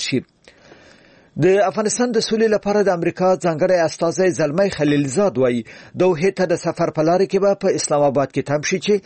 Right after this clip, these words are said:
له پاکستاني چارواکو سره خبرې وکړي. ښاغلي خلیلزاد نن ناوخته په خپله ټویټر پاڼه کې لیکلي، «په دوحه کې طالبان مسؤلیت ادا کړ، که طالبان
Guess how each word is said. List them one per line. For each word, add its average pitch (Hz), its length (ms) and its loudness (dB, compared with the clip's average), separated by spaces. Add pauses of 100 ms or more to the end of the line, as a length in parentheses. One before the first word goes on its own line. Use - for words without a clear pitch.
(380)
له 170 240 2
پاکستاني 190 560 -2
چارواکو 127 480 0
سره 127 180 -2
خبرې 147 320 0
وکړي. 117 260 -2 (380)
ښاغلي 147 420 0 (140)
خلیلزاد 135 640 0
نن 143 160 -2
ناوخته 160 500 0
په 151 140 -4
خپله 147 300 0
ټویټر 196 360 -2
پاڼه 123 260 -2
کې 135 160 -4
لیکلي، 196 320 0 (400)
«په 156 280 2
دوحه 160 240 -2
کې 196 440 0 (220)
طالبان 160 560 0
مسؤلیت - 640 -2 (400)
ادا 139 180 2 (140)
کړ، 175 100 -2 (280)
که 185 100 2 (140)
طالبان 151 440 0